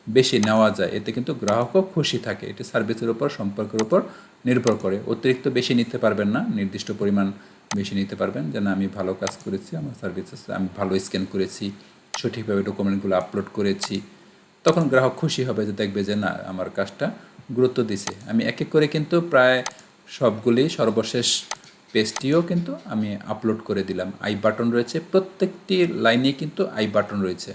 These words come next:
আই বাটনে ক্লিক করে করে কিন্তু আমরা কোথায় কি দিয়েছি সবগুলার প্রিভিউ দেখতে পারবো এবং এক পর্যায়ে আমাদের আবেদনটির কার্যক্রম শেষ করার জন্য "আবেদন দপ্তর দাখিল করুন", এখানে ক্লিক করে আবেদনটি চূড়ান্ত সাবমিট করব। আমরা প্রয়োজনে এখান থেকে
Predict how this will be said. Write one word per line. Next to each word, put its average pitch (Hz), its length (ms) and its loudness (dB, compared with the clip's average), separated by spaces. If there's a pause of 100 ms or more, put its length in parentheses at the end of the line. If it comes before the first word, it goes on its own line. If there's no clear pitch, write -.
আই 107 120 -4
বাটনে 123 320 0
ক্লিক 131 260 -2
করে 135 200 2
করে 143 220 -2
কিন্তু 165 320 -6
আমরা 123 280 0
কোথায় 170 360 0 (100)
কি 156 200 -2
দিয়েছি 147 400 0 (380)
সবগুলার 120 460 4
প্রিভিউ 123 360 2
দেখতে 127 280 -2
পারবো 156 360 2
এবং 110 340 -4
এক 104 80 -6 (100)
পর্যায়ে 104 360 0 (440)
আমাদের 101 340 0
আবেদনটির 117 760 0 (140)
কার্যক্রম 110 540 0 (340)
শেষ - 260 0
করার 139 260 4
জন্য 165 260 2 (160)
"আবেদন 110 400 2
দপ্তর 117 400 0
দাখিল 127 260 0
করুন", 175 240 0 (100)
এখানে 117 280 0
ক্লিক 131 260 -2
করে 180 180 4 (260)
আবেদনটি 110 400 -2 (100)
চূড়ান্ত 170 320 4
সাবমিট 104 440 0
করব। 90 280 -4 (220)
আমরা 98 180 -2
প্রয়োজনে 123 340 -2
এখান 113 220 -2
থেকে - 240 -2